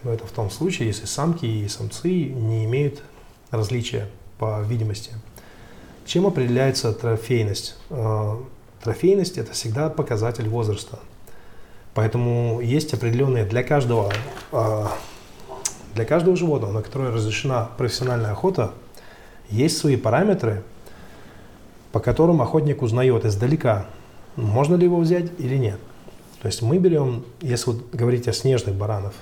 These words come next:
мы смотрим на оборот их рога. Если рога выше глаз, это показывает, что это трофей,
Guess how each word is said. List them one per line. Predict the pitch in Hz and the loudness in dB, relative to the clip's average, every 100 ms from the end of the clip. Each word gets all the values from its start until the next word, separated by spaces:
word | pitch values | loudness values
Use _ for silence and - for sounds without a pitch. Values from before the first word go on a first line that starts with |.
| - - | -20 -12
мы | 107 107 | -2 2
смотрим | 160 156 151 131 | 2 4 4 4
на | 110 110 | 2 4
оборот | 107 131 143 | 4 2 2
их | 127 120 | -2 0
рога. | 120 95 - - - - - - - - - - | 0 0 -4 -16 -20 -20 -20 -20 -20 -20 -20 -6
Если | 101 131 165 190 | 2 2 4 4
рога | 196 135 104 | 6 6 4
выше | 101 95 113 160 - 156 151 147 - - | 2 0 2 2 4 4 4 0 -8 -10
глаз, | 113 127 110 - - - - - - - - | 0 2 2 0 -12 -18 -20 -20 -20 -20 -14
это | - 117 | -2 0
показывает, | 117 117 127 113 104 | 0 2 2 2 0
что | - | 0
это | 113 110 | -2 -2
трофей, | - 104 - 110 151 | -4 -6 -4 -2 -2